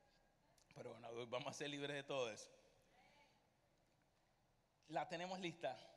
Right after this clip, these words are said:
Ahora confrontamos la mentira con la verdad. Ese mejor ejemplo nos lo dio el Señor cuando fue tentado por el propio diablo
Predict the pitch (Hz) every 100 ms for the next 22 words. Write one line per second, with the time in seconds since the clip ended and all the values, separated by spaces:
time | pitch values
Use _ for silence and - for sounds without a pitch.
0 | - - 143 165 165 180 185 175 - 165
1 | 156 143 190 196 196 202 - - - -
2 | - 139 139 135 127 120 110 - 190 185
3 | 202 180 - - - - - - - 123
4 | 117 107 98 92 - - - - - -
5 | - - - _ _ _ - 147 - 165
6 | 131 123 131 147 143 139 143 147 - -
7 | - - - - 98 98 - 117 139 131
8 | 120 113 127 143 - - 131 131 123 156
9 | 151 175 160 143 - 151 139 107 - -
10 | - - - _ - 110 104 - 139 165
11 | 151 156 131 117 127 101 113 110